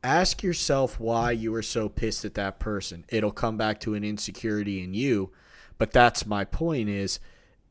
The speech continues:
we live in a time now where I think a lot of people are skipping that inner work in the middle,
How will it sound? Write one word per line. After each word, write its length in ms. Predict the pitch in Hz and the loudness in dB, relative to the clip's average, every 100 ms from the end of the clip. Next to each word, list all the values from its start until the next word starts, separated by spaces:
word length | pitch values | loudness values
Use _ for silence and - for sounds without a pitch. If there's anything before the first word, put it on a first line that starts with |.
| _ - | _ -2
we 260 | 104 113 | 2 4
live 240 | 117 127 120 | 6 6 4
in 80 | |
a 80 | 107 | 0
time 500 | 104 - 123 147 156 | -2 -2 -2 -2 -2
now 440 | 104 95 95 92 104 _ _ _ _ _ _ _ _ _ - - | -4 -4 -2 -4 -6 _ _ _ _ _ _ _ _ _ -20 -10
where 560 | 104 107 110 107 104 - - _ _ _ - | 0 4 6 4 2 -4 -20 _ _ _ 0
I 140 | 117 117 | 4 6
think 240 | 135 117 | 4 4
a 60 | 110 | 4
lot 280 | 110 113 | 6 6
of 120 | 113 - | 4 2
people 340 | 123 110 104 | -4 -2 -2
are 80 | 95 | -2
skipping 840 | - - - 139 143 - 127 120 | 0 0 0 0 0 2 0 0
that 320 | 107 110 107 - | 0 2 2 -2
inner 380 | 117 113 101 95 | -4 -2 -2 -4
work 680 | 92 127 165 104 104 - - _ - | 2 6 8 6 -2 -10 -20 _ -4
in 200 | 110 104 | -2 0
the 100 | 101 | -2
middle, 760 | 104 117 143 160 87 110 | -2 4 4 4 0 -6